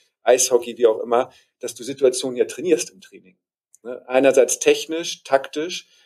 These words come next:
und dass es natürlich nicht fluppt oder auch keiner Bock hat, äh, wenn ich jetzt irgendwie an Hochleistungssport denke, Olympiakader, wie auch immer, ne, dass du halt morgens immer um sechs Uhr dreißig aufstehen musst und vor der Arbeit im Amateursport deine, deine, deine Übungseinheiten zu machen oder ätzenden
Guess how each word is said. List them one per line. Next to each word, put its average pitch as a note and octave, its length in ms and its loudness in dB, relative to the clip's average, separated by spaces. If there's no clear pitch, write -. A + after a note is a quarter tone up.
und B2 160 -8
dass C3+ 120 6
es C3+ 80 -4
natürlich B2+ 420 0
nicht A2+ 160 -14
fluppt - 560 0
oder A#2 220 2
auch - 120 0
keiner A2 280 -2
Bock C3 260 0
hat, C3+ 300 2
äh, A2+ 300 4
wenn A2 120 4
ich A2 120 -8
jetzt G#2+ 260 -4
irgendwie G#2+ 320 -16
an G#2 160 -20
Hochleistungssport A#2+ 880 0
denke, A2+ 320 0
Olympiakader, A2+ 1040 -2
wie A#2+ 80 -2
auch A#2 80 -2
immer, B2+ 260 0
ne, B2+ 180 4
dass C3 140 4
du B2 140 -2
halt A#2+ 160 4
morgens C3 720 4
immer C#3+ 360 2
um C3 200 -6
sechs C3 260 -6
Uhr B2+ 60 -10
dreißig B2 280 0
aufstehen - 380 -6
musst A#2 220 -18
und A#2 100 -20
vor B2 140 -2
der A#2+ 160 2
Arbeit A#2 320 4
im A#2 80 -10
Amateursport A#2 800 0
deine, A2 340 0
deine, G#2+ 340 -10
deine G#2 220 -12
Übungseinheiten A2+ 720 -2
zu - 160 -18
machen G#2 320 -16
oder G#2+ 200 0
ätzenden G#2+ 580 -2